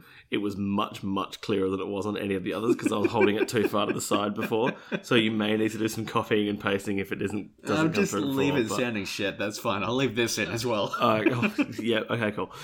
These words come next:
Speaker 1: So here's my rewrite for that, 'cause Homer wins the car by doing the stupid motorcycle
Speaker 2: Oh, I'd
Speaker 1: ball of death
Speaker 2: completely
Speaker 1: thing.
Speaker 2: forgotten about that terrible scene.
Speaker 1: It's a terrible scene.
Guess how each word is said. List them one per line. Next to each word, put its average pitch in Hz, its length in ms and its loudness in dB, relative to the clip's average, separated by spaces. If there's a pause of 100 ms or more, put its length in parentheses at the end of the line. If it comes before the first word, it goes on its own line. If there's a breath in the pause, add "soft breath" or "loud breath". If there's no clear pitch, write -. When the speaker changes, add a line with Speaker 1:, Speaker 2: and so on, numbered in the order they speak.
(180 loud breath)
Speaker 1:
So 135 240 4
here's 147 280 6
my 147 120 4
rewrite 123 340 4
for 113 60 -4
that, 104 340 0
'cause - 200 -2
Homer 143 500 2
wins 117 400 2
the 110 80 -4
car 98 440 2
by 95 200 2
doing 104 380 4
the 98 100 0
stupid 120 1000 0
motorcycle 107 460 6
Speaker 2:
Oh, 147 60 6
I'd 147 100 4
Speaker 1:
ball 104 220 4
of - 80 -2
death - 60 0
Speaker 2:
completely 170 340 8
Speaker 1:
thing. 117 120 0
Speaker 2:
forgotten 170 480 6
about 131 340 4
that 131 220 6
terrible 143 440 6
scene. 127 520 -2
Speaker 1:
It's 123 160 -2
a - 40 -12
terrible 120 380 4
scene. 85 360 -4